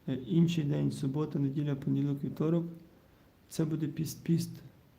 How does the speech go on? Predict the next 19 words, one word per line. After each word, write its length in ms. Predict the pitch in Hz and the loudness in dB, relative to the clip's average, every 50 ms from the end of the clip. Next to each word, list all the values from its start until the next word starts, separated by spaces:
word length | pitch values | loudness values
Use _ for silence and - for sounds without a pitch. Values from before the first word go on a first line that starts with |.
| - - - - - _ - - - - - - _ - - - - _ - _ _ - - - | -20 -20 -20 -20 -20 _ -20 -20 -20 -20 -20 -20 _ -20 -20 -20 -20 _ -20 _ _ -20 -12 -6
І 80 | 151 139 | -6 -4
тому 440 | - - 143 143 156 170 185 196 185 - - - - - - - - - - - - - - - - - | -4 -2 -2 0 4 4 6 4 4 2 -2 -10 -10 -12 -12 -14 -16 -18 -20 -20 -20 -20 -20 -16 -12 -6
знак 400 | 131 139 160 165 165 160 - - | -2 2 4 4 4 2 2 2
того, 260 | 165 165 156 151 143 | 2 2 2 2 0
що 260 | 147 - - 151 147 | -2 -4 -4 -2 0
Господь 560 | 143 143 139 - - - 151 151 139 147 - - - - - - - - - _ - - - - - - - - - - - | 0 0 -2 -4 -6 -4 -4 -4 -4 -6 -10 -16 -20 -20 -20 -20 -20 -20 -20 _ -20 -20 -20 -20 -20 -20 -20 -20 -14 -8 -4
був 160 | 156 143 156 | -2 0 0
на 140 | 151 151 143 | 2 2 0
хресті 380 | 139 - 143 139 - - - 156 | 0 0 0 -2 0 0 0 0
розіп'ятий, 800 | 147 143 135 135 135 - - 160 170 170 170 - 175 175 180 - - - - - - - - - - - - - - - - - - - - - - - - | 0 0 -2 -2 -4 -4 0 2 2 2 2 2 2 2 2 0 -4 -10 -14 -18 -20 -20 -20 -20 -20 -20 -20 -20 -20 -20 -20 -20 -20 -20 -20 -20 -20 -8 2
праздник 500 | - 165 170 170 160 - - 143 135 131 - | 6 8 10 10 8 8 6 2 0 0 0
великий, 540 | 139 139 139 147 160 175 170 175 - 160 147 | 2 2 4 4 4 4 4 4 2 2 4
радість 500 | 147 147 147 139 135 135 127 - - - | 4 4 4 4 2 0 -2 -4 -4 -4
велика, 400 | 139 135 135 156 175 175 175 175 | -2 0 2 2 2 4 2 2
бо 180 | 165 165 165 160 | 2 2 0 2
знайшли 580 | 160 165 160 156 - - 165 165 175 220 269 269 233 | 2 2 2 2 0 2 2 2 2 2 0 -4 -6
хрест, 360 | - - 160 160 165 160 165 - - - - - - - - - - - - | -6 -4 0 0 2 0 0 -4 -10 -20 -20 -20 -20 -20 -20 -20 -20 -8 -2
але 240 | 147 143 143 139 | 2 2 4 2
подія 560 | 139 - 147 143 139 139 165 175 180 175 180 | 2 0 0 -2 0 2 4 6 6 6 4